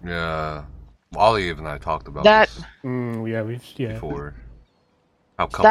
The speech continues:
Speaker 1: couples
Speaker 2: has
Speaker 1: are
Speaker 2: caused so much raid teams either dismantling or, like, just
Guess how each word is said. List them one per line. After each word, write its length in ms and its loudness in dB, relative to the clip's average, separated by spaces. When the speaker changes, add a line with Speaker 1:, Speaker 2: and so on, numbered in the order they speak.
Speaker 1:
couples 100 2
Speaker 2:
has 140 2
Speaker 1:
are 60 -2
Speaker 2:
caused 400 2
so 680 4
much 560 6
raid 560 0
teams 380 -4
either 480 4
dismantling 1040 0
or, 500 4
like, 460 2
just 460 2